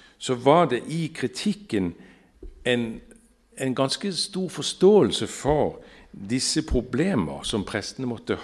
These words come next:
ha med å ha et sånt budskap. Altså,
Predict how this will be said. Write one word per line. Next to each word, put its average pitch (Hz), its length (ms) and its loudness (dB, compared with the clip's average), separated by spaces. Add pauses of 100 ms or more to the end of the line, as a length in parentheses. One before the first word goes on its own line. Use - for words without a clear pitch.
ha - 320 -4 (340)
med 107 240 2
å 104 240 0
ha 135 160 0
et 76 80 -8
sånt 98 240 -4
budskap. - 640 -6 (640)
Altså, 117 480 -4